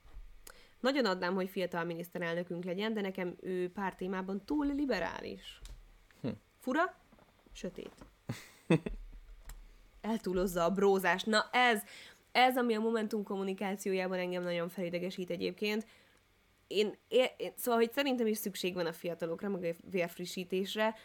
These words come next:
Speaker 1: de néha nagyon szekunder szégyenem van a Momentum Facebookjától például.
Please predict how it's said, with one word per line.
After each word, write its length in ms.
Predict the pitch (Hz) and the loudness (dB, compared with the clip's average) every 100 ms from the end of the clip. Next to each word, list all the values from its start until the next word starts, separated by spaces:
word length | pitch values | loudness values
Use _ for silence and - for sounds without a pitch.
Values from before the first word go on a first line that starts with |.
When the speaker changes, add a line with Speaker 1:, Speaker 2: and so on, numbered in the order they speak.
| - - | -20 -6
Speaker 1:
de 320 | 208 202 - | 2 4 4
néha 300 | 214 214 202 | 0 0 0
nagyon 240 | 196 180 175 | 0 -2 -4
szekunder 500 | 190 180 170 175 175 | -6 -6 -4 -4 -4
szégyenem 380 | 175 170 185 | -6 -4 -4
van 100 | 180 | -2
a 40 | 170 | -2
Momentum 460 | 170 165 180 170 | -4 -4 -6 -6
Facebookjától 720 | 175 170 165 170 170 180 170 | -8 -8 -10 -10 -10 -8 -6
például. 200 | 175 170 | -4 0